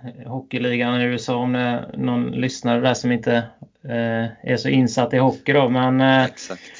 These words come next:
Speaker 1: och du lyssnar ju en del på den här N H L-podden, Sportbladets N H L-podd, och du fick även med en låt där, en, en cover på, på
Speaker 2: Ja.
Speaker 1: Stomping Tom Connors. Hur kom det?
Speaker 2: Stämmer.
Speaker 1: Vad skickade du in, eller hur gick det till, liksom?
Speaker 2: Ja, jag,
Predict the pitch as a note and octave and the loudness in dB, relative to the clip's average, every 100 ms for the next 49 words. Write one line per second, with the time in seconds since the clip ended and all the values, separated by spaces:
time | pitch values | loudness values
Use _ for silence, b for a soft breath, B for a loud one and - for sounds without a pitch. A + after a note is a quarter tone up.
0 | B B B _ - D3+ D3+ D#3+ D3+ E3+ | B B B _ -2 4 6 6 4 2
1 | E3 E3 D3+ D#3+ D#3 D#3+ D#3 D#3+ D#3 D3 | 4 4 2 0 0 0 0 2 2 0
2 | D3 C3+ D3+ D#3 - E3 - D3+ C#3+ D3 | -2 0 0 -2 -4 -6 -6 -4 0 0
3 | D3 D3+ D3+ C#3 D3 D#3 D#3 D3 D3+ D3 | -2 -2 -2 -2 -2 0 2 2 0 0
4 | D3+ D3 C#3+ C#3 C#3+ F3 E3+ C#3+ C3+ C3+ | 0 0 0 0 0 0 -2 -2 2 2
5 | C3+ C3+ C3+ C#3 C#3 C3 D3+ C#3 B2 D3 | 2 0 -2 -2 -2 -2 0 0 2 -2
6 | D3 D3+ C#3 C#3 C3 B2+ B B B B | 0 0 2 4 2 0 B B B B
7 | _ - C3 B2+ B2 A2 A#2 C3+ A#2+ C3+ | _ -4 -2 0 -2 -2 0 -2 -2 -2
8 | C3+ C3+ C#3+ C#3 C#3 D3 B2 C3+ D3 - | -2 0 -2 -2 0 0 2 2 0 -4
9 | - - D3+ D3+ D3 D#3 E3 D#3 D#3 C#3+ | -10 0 2 2 2 4 6 4 0 -4
10 | D3 C#3+ E3+ D3+ D#3 C#3+ G3 F#3+ E3 D#3 | -2 0 0 0 0 0 0 -4 -4 -4
11 | D3+ D3+ D3 C3+ E3+ F3+ A#2+ A#2 B2+ C#3 | -2 0 -2 -4 -8 -6 -6 -6 -8 0
12 | B2+ C#3+ C#3+ | 4 6 4